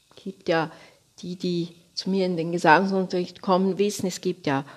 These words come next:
obertonreichere Vokale, kann man mal mit diesem obertonreichen Vokal Lachs boxen und das ist einfach auch eine gute,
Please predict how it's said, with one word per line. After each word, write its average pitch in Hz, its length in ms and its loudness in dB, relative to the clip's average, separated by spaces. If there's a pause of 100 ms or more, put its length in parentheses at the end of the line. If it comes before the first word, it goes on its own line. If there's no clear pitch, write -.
(160)
obertonreichere 214 1500 8
Vokale, 196 640 8
kann 196 180 -2
man 185 160 2
mal 180 160 0
mit 185 220 -4
diesem 180 220 -6 (260)
obertonreichen 202 1400 8
Vokal 160 800 4 (560)
Lachs 175 540 6
boxen 226 600 2 (320)
und 190 220 -2
das 175 220 0
ist - 180 -6
einfach 180 420 -4
auch 170 280 -2
eine 175 240 -2
gute, 180 580 2